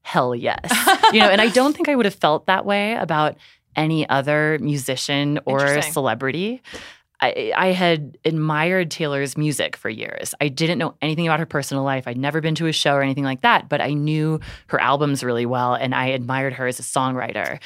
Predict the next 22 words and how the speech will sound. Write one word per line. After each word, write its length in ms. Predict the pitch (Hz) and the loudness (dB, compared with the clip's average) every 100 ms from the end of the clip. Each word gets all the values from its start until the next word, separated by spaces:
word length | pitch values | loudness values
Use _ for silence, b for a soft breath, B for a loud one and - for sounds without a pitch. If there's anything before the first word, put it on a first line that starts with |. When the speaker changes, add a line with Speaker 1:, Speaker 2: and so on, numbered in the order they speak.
| B | B
Speaker 2:
Yeah. 220 | 196 180 170 | 0 2 4
Speaker 1:
I 60 | |
knew 120 | 143 | 2
she'd 200 | 139 143 123 | 0 -2 -2
written 260 | 139 135 | 0 0
all 200 | 127 131 | 0 -2
her 120 | 131 | -2
own 160 | 123 123 | -2 -2
songs 380 | - 123 123 135 | -2 -2 -2 -4
since 120 | 113 | -8
she 100 | - | -8
was 160 | 95 - | -8 -8
twelve. 560 | - 117 98 120 214 - B B B B | -4 0 0 0 -4 -12 B B B B
And 420 | 143 143 139 139 - | 0 2 2 2 0
I 80 | 151 | 0
think 140 | 233 240 | 2 2
the 100 | - | 4
other 140 | 208 | 4
thing 140 | 220 165 | 4 4
I'd 100 | 151 | 2
admired 580 | 147 127 131 135 131 131 - | 0 0 0 0 -2 -4 -6
was 580 | 135 135 135 135 - | 0 2 2 0 -4